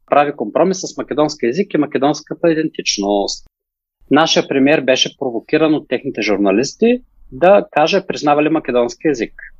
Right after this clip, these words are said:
И той казва, ние сме решили на двустранно ниво този въпрос – понеже го наричаме македонски език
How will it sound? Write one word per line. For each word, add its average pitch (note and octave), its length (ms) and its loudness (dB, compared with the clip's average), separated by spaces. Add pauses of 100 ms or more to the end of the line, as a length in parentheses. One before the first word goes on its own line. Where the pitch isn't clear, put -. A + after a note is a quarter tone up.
(100)
И E3+ 100 2
той C3+ 160 2
казва, D3 420 0
ние C#3 140 2
сме D3+ 240 2
решили E3+ 280 0
на D3 140 2
двустранно C#3 520 0
ниво C3 300 0
този C#3 240 -2
въпрос – G#2+ 520 0 (500)
понеже D#3 500 4
го C#3+ 120 2
наричаме E3 720 2 (160)
македонски D3 520 0
език F#3+ 180 -2